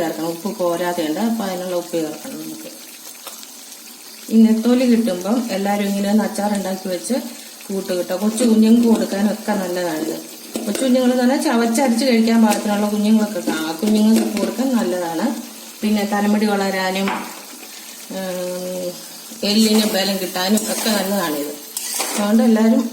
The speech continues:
ഉം, വയസ്സായവർക്കും എല്ലാവർക്കും കഴിക്കാൻ നല്ലതാണ്. അപ്പോൾ ഉണ്ടാക്കി വെച്ച് എല്ലാവരും കഴിക്കുക, നല്ല ടേസ്റ്റാണ്. അതുകൊണ്ട് ഉണ്ടാക്കുക, എല്ലാവരും കഴിക്കുക. അപ്പോൾ നമ്മുടെ നത്തോലി അച്ചാർ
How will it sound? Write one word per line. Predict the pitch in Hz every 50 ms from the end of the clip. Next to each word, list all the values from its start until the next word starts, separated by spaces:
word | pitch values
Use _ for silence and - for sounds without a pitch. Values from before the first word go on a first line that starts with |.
| 208
ഉം, | 196 208 214 208 202
വയസ്സായവർക്കും | 196 208 208 214 220 233 226 226 208 196 196 196 196 214 220 226 220 226 - - - - 185 190
എല്ലാവർക്കും | 202 220 247 247 240 247 262 269 247
കഴിക്കാൻ | 214 190 190 185 180 170 156
നല്ലതാണ്. | 151 143 139 139 139 - - - - - - - - - - - - - - - - -
അപ്പോൾ | - - 214 202
ഉണ്ടാക്കി | 190 185 190 190 196 - 208 190
വെച്ച് | 190 - - 262 240 233 240 175
എല്ലാവരും | 185 190 190 190 180 170 170 196 240 233
കഴിക്കുക, | 240 170 156 147 - - - 117 - - - - - - - - - - - - - - - - - - - - - - - - -
നല്ല | 196 202 214 220 220 214
ടേസ്റ്റാണ്. | 185 180 185 - - - 220 180 165 170 185 240 320 - - - - - - - - - - - - - - - - - - - - - - - - - - - - -
അതുകൊണ്ട് | 185 185 180 185 185 202 220 202
ഉണ്ടാക്കുക, | 175 170 170 170 165 - - 180 185 208 254 320 - - - - 175
എല്ലാവരും | 180 185 185 175 175 196 233 233 302
കഴിക്കുക. | 269 226 208 226 233 185 175 - - - - - - - - - - - - - - - - - - - - - - - - - - - - - - - - - - - 220
അപ്പോൾ | 226 233 233 226 226 208
നമ്മുടെ | 190 185 190 202 208 226 285 320 320 - - - - - - - - - 208 208
നത്തോലി | 208 202 - - 214 214 214 214 196
അച്ചാർ | 185 - 190 190 196